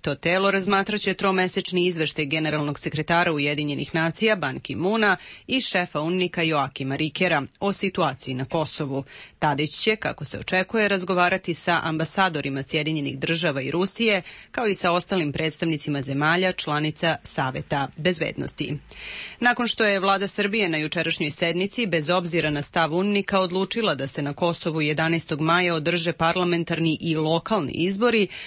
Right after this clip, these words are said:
predstavnici Republičke izborne komisije otputovali su u Kosovsku Mitrovicu kako bi obavili tehničke pripreme za prijem kandidata za odbornike Skupštine opština na teritoriji Kosova.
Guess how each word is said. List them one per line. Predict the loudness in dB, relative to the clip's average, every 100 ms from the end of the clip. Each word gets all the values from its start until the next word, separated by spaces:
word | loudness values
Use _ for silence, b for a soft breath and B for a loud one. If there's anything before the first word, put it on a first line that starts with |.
| B B
predstavnici | 0 0 2 0 2
Republičke | 0 0 0 0 2 0
izborne | 0 0 0 0
komisije | 0 2 2 2 2 4
otputovali | 2 -2 -2 0 2 0
su | -2 -2 -2 0
u | -2
Kosovsku | 0 -2 0 -8 -2
Mitrovicu | 0 2 2 0 0 -2 -4 B B B
kako | -6 0
bi | 4 4
obavili | 4 2 2 2
tehničke | 0 2 0 0 -4
pripreme | 0 0 2 0 0
za | 0 -2
prijem | 2 2 2
kandidata | 0 -2 0 2 2 0
za | 0 2
odbornike | 2 0 0 0 -2
Skupštine | -6 -2 -4 -2 -2 0
opština | 0 0 -2 0 2
na | 2 0
teritoriji | 0 0 -2 -2 -4 -2 0 0
Kosova. | 0 -2 -2 -6 -4